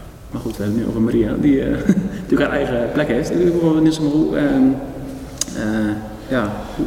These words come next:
hoe kan, hoe kan zij tot een voorbeeld zijn? Ze hebben het natuurlijk wel gehad over geloof. Zijn er nog meer aspecten waarin zij tot een,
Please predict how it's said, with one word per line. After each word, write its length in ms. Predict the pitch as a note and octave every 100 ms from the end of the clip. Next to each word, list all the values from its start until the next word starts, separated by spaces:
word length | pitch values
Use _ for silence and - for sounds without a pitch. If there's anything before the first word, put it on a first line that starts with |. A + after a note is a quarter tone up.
| -
hoe 120 | D3
kan, 160 | D#3 D3+
hoe 180 | C#3
kan 140 | D#3 D#3
zij 100 | C#3+
tot 120 | C3+
een 60 | C3
voorbeeld 260 | C3+ D#3+
zijn? 120 | F3
Ze 60 | D3
hebben 180 | C3+ B2
het 80 | C3+
natuurlijk 260 | B2+ B2+
wel 60 | B2+
gehad 180 | B2+ A#2+
over 140 | C#3+ -
geloof. 320 | A2+ F3 - - - - - -
Zijn 160 | - B2+
er 60 | C#3+
nog 80 |
meer 80 | D3+
aspecten 280 | - D3 D#3
waarin 160 | E3 D#3+
zij 80 | D#3+
tot 180 | C#3+ C#3+
een, 160 | C#3